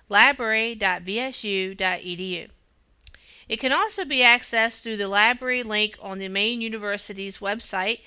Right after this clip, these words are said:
at H T T P colon forward slash forward slash W W W dot V S U dot E D U.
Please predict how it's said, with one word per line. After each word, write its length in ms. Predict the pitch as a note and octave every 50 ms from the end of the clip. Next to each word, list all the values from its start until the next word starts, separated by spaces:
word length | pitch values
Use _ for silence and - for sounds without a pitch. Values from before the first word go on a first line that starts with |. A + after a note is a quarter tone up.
| - - - - - - _ -
at 300 | - G3+ F#3+ F#3+ G#3+ A3+ - -
H 280 | G#3 G#3 A#3+ B3 - -
T 120 | - C#4+
T 220 | C4 - D4+ D4
P 460 | C4+ - C4+ B3 B3 B3+ C#4 D#4+ E4 _ _ _ _ _ -
colon 440 | - C#4 A#3+ A3+ A3 A3 A3+ B3+ D4+
forward 380 | - - - A#3 A3 A#3 B3+ C4
slash 400 | - - C#4 C#4 D4 D4+ - -
forward 320 | - A#3 G#3+ G#3 G3+ G3+
slash 540 | - - G3 F#3+ F3+ F3+ G#3 A#3+ - - - _ _ - - - - _ -
W 400 | - G#3 G#3+ B3 D4+ D#4 D#4+ D#4
W 420 | C#4 C4 B3 B3 C4 C4 C#4 C#4+
W 600 | C#4 B3 A#3+ G#3+ G3 F#3+ F#3 F3+ F#3 F3+ F#3 G#3+ G#3+ _ - _ _ _ -
dot 260 | G3 F#3 F3 F3 F#3
V 160 | - G3 G#3+
S 260 | A#3 B3+ A#3+ - -
U 300 | A3+ G#3 G3 F#3+ F#3+ F#3+
dot 280 | F#3 - F#3+ F#3+ F#3 -
E 140 | - F#3 F3+
D 260 | F3 G3 G#3 G#3+ G3+
U. 180 | F#3+ - G#3